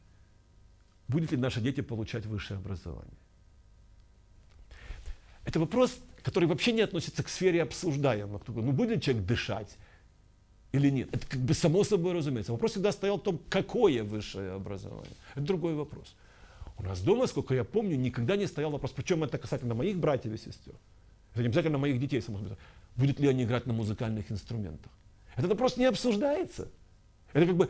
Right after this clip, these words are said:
само собой разумеется. То есть, ну как это, еврей, ты не будешь играть на музыкальном инструменте? Знаете, у нас есть такая шутка в Израиле, когда по трапу самолета приезжает новый иммигрант, и он спускается без,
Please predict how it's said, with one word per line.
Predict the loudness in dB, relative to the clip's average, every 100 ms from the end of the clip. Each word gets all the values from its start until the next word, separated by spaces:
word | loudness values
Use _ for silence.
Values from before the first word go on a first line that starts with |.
| 0
само | 4 6 6 4
собой | 4 2 4 4
разумеется. | 4 2 -2 0 0 0
То |
есть, | -2 -2
ну | 4
как | 4 4
это, | 2 -2 -4 0
еврей, | 4 6 6 4
ты | 2
не | 0
будешь | 0 0
играть | 0 -2
на | -2
музыкальном | -4 -4 -4 -4 -6
инструменте? | -8 -10 -10 -12 -18 -20 -20 -20 -20 -20 -20 -20 -10
Знаете, | -2 2
у | 4
нас | 4 2
есть | 0 0
такая | 0 -4
шутка | -2 -4 -4 -6 -6 -16 -10
в | -4
Израиле, | 0 0 0 -2
когда | -2 -2
по | -2 -2
трапу | -2 -2 -4
самолета | -4 -2 -2 -4
приезжает | -4 -4 -4 -4
новый | -4 -4 -4
иммигрант, | -4 -4 -2 -2 -4 -10 -20 -20 -12
и | -2
он | -2
спускается | -2 -4 -2 0 0 -2
без, | 0 0 -2 -6